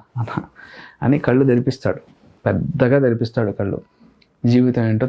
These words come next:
తెలిసేటట్టు చేస్తాడు. సరే, ఇదంతా ఎందుకు చెప్తున్నానంటే ఒక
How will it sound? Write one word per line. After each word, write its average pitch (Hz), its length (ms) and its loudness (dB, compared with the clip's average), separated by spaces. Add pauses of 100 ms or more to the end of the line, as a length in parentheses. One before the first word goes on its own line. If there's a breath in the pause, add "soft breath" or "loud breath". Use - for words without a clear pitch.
తెలిసేటట్టు 104 480 0
చేస్తాడు. - 340 -8 (720 loud breath)
సరే, 107 200 0 (400)
ఇదంతా 117 300 2 (100)
ఎందుకు 139 220 2
చెప్తున్నానంటే 92 560 -4 (600 loud breath)
ఒక 156 100 2